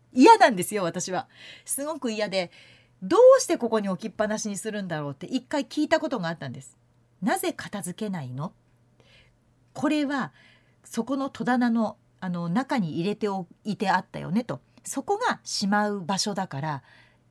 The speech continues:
あの、定位置が決まってるから、そこに戻してほしい」と。「なぜ使ってそのまま置いとくの？置きっぱなしにしとくの？」って言ったら、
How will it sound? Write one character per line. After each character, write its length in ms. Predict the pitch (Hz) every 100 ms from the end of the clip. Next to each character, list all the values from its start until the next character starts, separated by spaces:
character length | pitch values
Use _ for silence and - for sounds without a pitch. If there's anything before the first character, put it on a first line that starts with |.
| _
あ 80 | 151
の、 100 | 139
定 280 | - 220 240
位 40 |
置 180 | 220 175
が 60 | 127
決 200 | - 190
ま 80 | 233
っ 100 | 226
て 100 | 220
る 100 | -
か 100 | 135
ら、 100 | 123
そ 160 | 240
こ 120 | 262
に 100 | 240
戻 300 | 202 254 494
し 100 | 508
て 100 | -
ほ 180 | 175 156
し 200 | 139 170
い」 60 | 139
と。 80 | - _ - _ _ _ 202
「な 180 | 415 539
ぜ 140 | -
使 220 | - -
っ 80 | 202 _ _ _ _ _ _ _ _
て 280 | 247 240 - - _
そ 160 | -
の 120 | 208 202
ま 100 | 185
ま 180 | 180 -
置 120 | 208
い 60 | 190
と 160 | 208
く 100 | 165
の？ 220 | 160 294 _
置 220 | 175 - 185
き 20 |
っ 20 |
ぱ 100 | -
な 140 | 175 180
し 120 | -
に 120 | 165
し 60 | -
と 120 | 220
く 100 | -
の？」 140 | 160
っ 20 | 269
て 40 | _
言 100 | 151
っ 20 | 139
た 140 | -
ら、 160 | 151